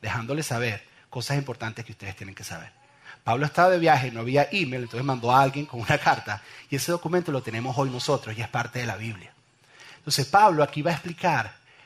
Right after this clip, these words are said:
por qué es importante y qué significa realmente saber y entender que Jesús es el Mesías, el Hijo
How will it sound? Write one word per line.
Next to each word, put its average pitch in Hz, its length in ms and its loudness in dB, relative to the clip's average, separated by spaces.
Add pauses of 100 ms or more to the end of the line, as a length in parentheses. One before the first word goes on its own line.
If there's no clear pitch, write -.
(160)
por 139 220 0
qué 175 160 2
es 196 100 -2
importante 135 800 -4 (300)
y 151 120 0
qué 415 300 -2
significa 185 760 -4
realmente 117 640 -6 (580)
saber 104 640 -4
y 117 120 -6
entender 104 580 -6 (300)
que 135 120 -2
Jesús 208 800 -4 (320)
es 117 180 0
el 170 100 0
Mesías, 95 640 -8 (540)
el 113 240 0
Hijo 147 500 0